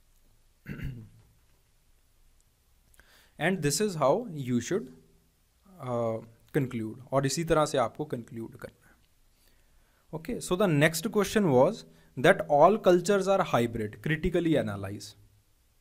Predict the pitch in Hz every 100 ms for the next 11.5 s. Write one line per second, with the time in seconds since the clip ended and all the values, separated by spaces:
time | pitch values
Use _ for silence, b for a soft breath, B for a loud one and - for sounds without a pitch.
0 | _ _ _ - 123 233 240 _ _ _
1 | _ _ _ _ _ _ _ - 214 247
2 | - - 143 143 196 226 214 - 226 -
3 | 160 - - - - _ 175 180 - 226
4 | 226 220 220 208 175 160 185 180 143 160
5 | 202 240 127 117 143 185 208 160 - 156
6 | 160 - - 208 214 - 160 160 180 180
7 | 196 127 123 127 127 131 117 107 107 -
8 | 104 107 110 - _ _ _ 135 143 156
9 | 160 208 151 131 165 165 151 151 147 156
10 | 147 147 151 127 123 135 127 127 117 120
11 | 110 101 - 107